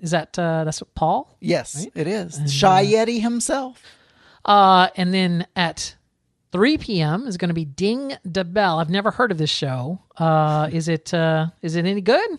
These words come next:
Speaker 1: Or should I, I
Speaker 2: Oh,
Speaker 1: should,
Speaker 2: yeah.
Speaker 1: I should probably just skip it, right? I should
Speaker 2: Everyone
Speaker 1: probably just
Speaker 2: loves
Speaker 1: skip it.
Speaker 2: that show. DeBelle
Speaker 1: Should
Speaker 2: is the
Speaker 1: probably skip it.
Speaker 2: best. And apparently
Speaker 1: Uh,
Speaker 2: that's the time she could get a babysitter.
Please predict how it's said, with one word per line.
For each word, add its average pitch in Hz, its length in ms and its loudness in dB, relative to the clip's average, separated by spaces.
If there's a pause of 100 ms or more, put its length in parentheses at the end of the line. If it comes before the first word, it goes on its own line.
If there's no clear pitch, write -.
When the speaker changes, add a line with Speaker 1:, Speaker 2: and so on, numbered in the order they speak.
Speaker 1:
Or 175 60 -6
should 202 160 0
I, 175 80 0
I 196 80 4
Speaker 2:
Oh, 262 160 2
Speaker 1:
should, - 80 -2
Speaker 2:
yeah. 175 100 2
Speaker 1:
I 233 40 2
should 226 120 -4
probably 196 220 0
just 165 160 0
skip - 200 -2
it, - 140 -18
right? 139 180 -12 (140)
I - 60 -6
should 208 80 6
Speaker 2:
Everyone 285 180 6 (140)
Speaker 1:
probably 190 60 0
just 165 100 4
Speaker 2:
loves 175 420 6
Speaker 1:
skip 160 100 -10
it. 147 40 -6
Speaker 2:
that 156 300 2
show. 131 440 -2
DeBelle 160 600 2
Speaker 1:
Should 156 80 -2
Speaker 2:
is 139 100 -6
the - 40 -18
Speaker 1:
probably 151 120 0
skip 135 100 -2
it. 113 40 -2
Speaker 2:
best. - 420 -8 (920)
And 165 220 -2
apparently 208 420 6
Speaker 1:
Uh, - 40 4
Speaker 2:
that's 185 260 6
the 190 100 -2
time 170 280 0
she 156 200 -2
could 151 140 -6
get 143 100 2
a 123 60 0
babysitter. 120 760 -8